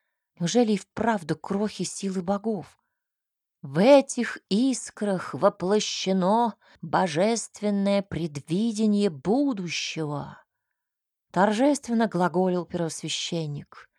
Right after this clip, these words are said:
«К концу дня все они распределятся между вами, и не просто так, а по принципу идеальной совместимости во всем. Проще говоря, магия богов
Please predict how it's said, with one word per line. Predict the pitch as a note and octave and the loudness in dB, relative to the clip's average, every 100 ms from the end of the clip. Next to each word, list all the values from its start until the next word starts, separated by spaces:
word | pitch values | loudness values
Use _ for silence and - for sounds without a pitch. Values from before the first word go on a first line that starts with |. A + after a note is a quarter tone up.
| _ _ | _ _
«К | - | -4
концу | D3+ D#3 - - C4+ | -2 -2 -4 -2 0
дня | A3+ E3 E3 D#3 G#3 C4+ C4+ G#3 | 0 0 0 2 2 0 -6 -8
все | - D#3 | -2 0
они | D#3+ D#3 F3+ | 2 2 0
распределятся | F#3+ - - E3 E3 D3+ D#3 G3 G3 - F#3+ | 0 -2 -4 -2 2 2 4 4 0 -6 -2
между | G3 F#3+ F3+ G3 | -2 -2 -2 0
вами, | A3+ A3+ E3+ D3 D3+ - - | 0 0 -2 -6 -10 -10 -4
и | D#3 | -2
не | C#3+ | -2
просто | - D3 C#3+ F3+ A#3+ - B3 | -4 -4 0 2 0 -4 -8
так, | A#3+ B3+ B3 B3 - - _ _ _ - | -4 -2 -2 -4 -12 -18 _ _ _ -6
а | C#3+ | 2
по | E3 | 2
принципу | D3 E3 F#3+ B3 A#3 - A3 A3+ - | 2 -2 -6 -6 -6 -6 -4 -6 -4
идеальной | G#3 D#3+ D#3+ D#3+ F#3+ G3 F#3 F#3 | -2 0 0 4 4 4 2 0
совместимости | E3+ - D#3+ E3+ F3 - - A#3 A#3 A3 G#3 - | -2 -4 -2 0 -2 -4 -6 -2 0 0 -2 -4
во | F#3+ F#3 | -2 -2
всем. | - - - E3+ E3 B2+ B2 - _ _ _ _ _ _ _ - | -4 -14 -6 -2 -2 -4 -10 -18 _ _ _ _ _ _ _ -6
Проще | B3+ E4+ C#4+ - G3 | 0 0 0 0 0
говоря, | F3 E3+ E3 F3+ F3+ E3 - _ - _ _ _ _ - | 2 2 2 2 0 -2 -6 _ -20 _ _ _ _ -4
магия | A3+ C4+ F#3 F3 | 0 0 2 2
богов | D#3 D3+ C#3+ B3 C#4 | 4 2 4 2 2